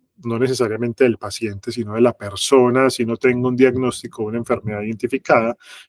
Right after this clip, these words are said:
eh, y esa atención o esas necesidades que tiene ese consumidor serán, eh, satisfechas o, o se procederá al, al, al, al ejercicio de satisfacer esas necesidades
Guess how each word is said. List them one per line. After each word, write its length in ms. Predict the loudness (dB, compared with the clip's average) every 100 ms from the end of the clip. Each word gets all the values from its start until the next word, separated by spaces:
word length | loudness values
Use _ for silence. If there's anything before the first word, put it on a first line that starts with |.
| 0
eh, 240 | 2 2 6
y 160 | 8
esa 400 | 10 8 6 6
atención 760 | 6 4 2 2 2 2 -2 -2
o 140 | 2
esas 260 | 2 0 -6
necesidades 720 | -4 -4 -2 -2 -2 -2 -4
que 120 | -8
tiene 540 | -8 -4 -4 -6 -10 -8
ese 220 | -8 -8
consumidor 680 | -10 -12 -12 -6 0 0 0 _ _ _ _
serán, 720 | -6 4 8 8 8 4 -2 -14 _ _ _ _ -8
eh, 240 | -6 -6
satisfechas 800 | 0 0 0 -4 -2 -2 -2 -4
o, 220 | -2 -2 -2
o 80 |
se 140 | -4 -6
procederá 500 | -6 -2 -2 0 -2
al, 220 | -2 -6
al, 360 | -6 -6 -6 -6
al, 220 | -4 -4 -4
al 140 | -4
ejercicio 640 | -4 -8 -8 -8 -6 -4
de 60 | -4
satisfacer 580 | -4 -10 -10 -8 -4 -2
esas 180 | -2 -2
necesidades 800 | -2 -4 -2 0 2 0 -4